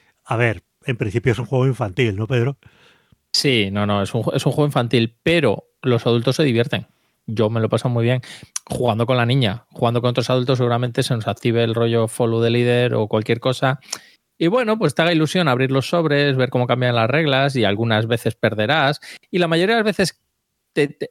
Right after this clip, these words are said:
Speaker 2: es el azar el que te pone en aprietos y el que te decide cómo continúas la partida. Pero vamos, yo, yo creo que es que habiendo alternativas cooperativas para adultos buenas, ¿para qué vas a jugar al Zombie Kids Evolution?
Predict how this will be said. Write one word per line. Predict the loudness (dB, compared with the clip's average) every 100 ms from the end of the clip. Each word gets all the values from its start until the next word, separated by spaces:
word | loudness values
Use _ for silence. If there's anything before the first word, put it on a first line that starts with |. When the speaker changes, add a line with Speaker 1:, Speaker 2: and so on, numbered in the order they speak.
| -2
Speaker 2:
es | 0
el | 0
azar | 0 0 0
el | 0
que |
te | -2
pone | 0 0
en | 0
aprietos | 0 0 0 0
y | 0
el |
que | 0
te | 2
decide | 2 2 0 0 -2 _
cómo | -2 0 0
continúas | -2 -2 0 0
la | -2
partida. | -4 -2 0 -2 -6 -20 -20 -20 _ _ -6
Pero | 0 2 2 2 2 2 2 2
vamos, | 0 -2 -4 -12 _ -10
yo, | -2 -2 -4 -18 -20 _ _
yo | -4
creo | 0 0 0
que |
es | 0
que | 0
habiendo | 0 2 0
alternativas | 0 0 0 0 0
cooperativas | -2 0 0 2 0 0
para | 0
adultos | 0 0 -2
buenas, | 0 0 0 -4 _ _
¿para | -4 0
qué | 0
vas | 0
a | 0
jugar | 0
al | -2
Zombie | -4 -6
Kids | -6 -4
Evolution? | -2 -4 -6